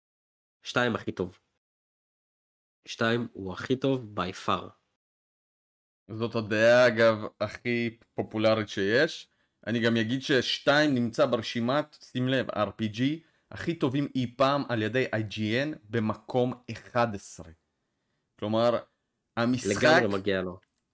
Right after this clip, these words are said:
Speaker 2: אין, תקשיב, הוא ברשימה של הטופ חמש עשרה מ-, משחקי אר פי ג'י אי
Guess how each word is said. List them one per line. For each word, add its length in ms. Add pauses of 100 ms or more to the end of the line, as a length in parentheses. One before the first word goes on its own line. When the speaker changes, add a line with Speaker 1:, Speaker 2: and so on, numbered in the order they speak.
Speaker 2:
אין, 240
תקשיב, 460 (280)
הוא 640
ברשימה 520
של 180
הטופ 320
חמש 400
עשרה 420
מ-, 240 (140)
משחקי 580
אר 180
פי 100
ג'י 420
אי 140